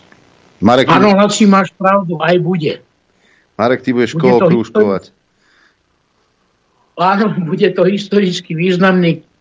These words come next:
Speaker 2: krok. A my vieme, že presne koho budeme krúžkovať a v týchto intenciách, e, sme poučili a poučame, e, aj všetkých ostatných, e, našich, e,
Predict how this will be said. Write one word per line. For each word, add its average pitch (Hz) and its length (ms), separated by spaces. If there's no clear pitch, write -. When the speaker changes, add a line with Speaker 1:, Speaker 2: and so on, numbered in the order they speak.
Speaker 2:
krok. 175 520
A 143 380
my 165 220
vieme, 202 400
že 180 180
presne 185 420
koho 180 300
budeme 175 400
krúžkovať 170 680
a 151 80
v - 100
týchto 175 360
intenciách, 170 840
e, - 100
sme 147 220
poučili 175 560
a 139 100
poučame, 170 800
e, 185 120
aj 156 240
všetkých 180 480
ostatných, 170 680
e, - 100
našich, 160 540
e, - 60